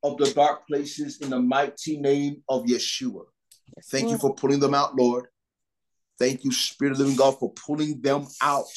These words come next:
Speaker 1: in the name of Yeshua. Daddy, I thank you for hearing us. And I thank you, Lord God, that you will, you, you will continue to minister unto them. I thank you for your spirit of grace.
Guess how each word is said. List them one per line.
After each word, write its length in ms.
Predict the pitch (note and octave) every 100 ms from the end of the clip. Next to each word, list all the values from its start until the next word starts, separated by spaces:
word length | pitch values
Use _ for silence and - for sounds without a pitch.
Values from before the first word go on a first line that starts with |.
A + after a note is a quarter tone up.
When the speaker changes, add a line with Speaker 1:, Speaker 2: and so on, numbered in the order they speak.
| - - _ _ _ _ _
Speaker 1:
in 220 | C#3+ D3+
the 120 | C#3+ C#3
name 680 | C3+ C#3 D3+ D#3 D#3 D#3 - _
of 200 | B2+ C3
Yeshua. 720 | A#2+ B2+ B2 - C#3+ C#3 G#2 - _ _ _ _ _ _ _ _ _ _ _ _ _ _ _ _ -
Daddy, 280 | B2+ C#3+ D3+
I 80 | C#3+
thank 340 | - E3+ E3+
you 100 | D3
for 240 | - B2 A#2
hearing 400 | A#2 B2+ B2+ B2
us. 200 | A#2+ - - -
And 120 | C#3
I 80 | C3
thank 320 | - D#3 E3
you, 80 | D3
Lord 200 | C#3 C3+
God, 300 | A#2+ A2+ A#2+ - - A#2+
that 320 | C3+ B2+ - - _
you 220 | C3 D3
will, 360 | C#3+ C#3 C#3 - _ _ -
you, 180 | D3+ C#3+
you 160 | D3 D3
will 140 | C#3+
continue 440 | D3+ C3+ - F#3+
to 140 | F#3 D3+
minister 680 | D3+ G3 G#3 - C#3+ A#2+ - _ _ B2+
unto 340 | A#2+ - A2
them. 380 | G2+ G#2 A#2 C#3 _ _ _ _ _ _ _ _ _ - - -
I 120 | D3
thank 200 | D#3 F3+
you 40 | D#3+
for 40 |
your 80 | D3
spirit 360 | - - F3 D3
of 160 | B2
grace. 580 | A#2 D#3+ B2 B2 -